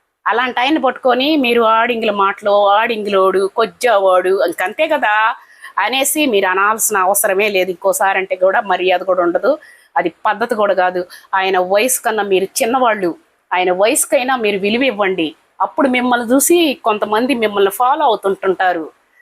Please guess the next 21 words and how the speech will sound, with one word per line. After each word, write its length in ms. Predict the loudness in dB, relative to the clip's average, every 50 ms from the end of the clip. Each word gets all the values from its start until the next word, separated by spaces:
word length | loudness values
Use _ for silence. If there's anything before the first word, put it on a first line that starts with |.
| _ _ -4
ఆయన 160 | -2 -2 0
వయసుకి 680 | 0 0 2 2 2 0 0 -2 -2 0 0 0 0 0
విలువ, 400 | -2 -4 -4 -4 -6 -6 -4 -4
విలువ 220 | -4 -2 0 0
ఇవ్వండి. 360 | 2 2 2 0 0 -2 -4
విలువ 300 | -2 -2 0 0 2 2
ఇవ్వని 240 | 2 2 0 0 0
వాళ్ళకి 300 | 0 0 0 -2 -4 -8
మీ 240 | -6 -4 -2 -2 -2
ఛానల్ 400 | -2 -2 -4 -4 -2 -2 -2 -4
గొప్పది 480 | -6 -4 -4 -6 -6 -4 -4 -4 -4 -4
ఎట్టవుతుంది? 720 | -2 0 0 0 0 0 -2 -2 0 0 0 -2 -4 -6 -10 _ _ _ _ _ _ _ _ _ _ _ -4
మీరేమన్నా 420 | -2 0 0 2 2 2 0 0 -2
కొత్తగా 360 | -2 -2 -2 0 -2 -2 0
తయారు 320 | 0 0 0 0 0 0
చేసి 280 | -2 -2 -2 0 0 0
ఏం 60 | -2
చూపించండి, 540 | -2 -4 -4 -4 -4 -4 -2 -2 -2 0 0
అందరూ 220 | 0 -2 -2 -2
చెప్పే 300 | -2 -2 -4 -2 -2 0
అయ్యే. 600 | 0 2 2 0 0 0 0 0 0 -2 -4 -6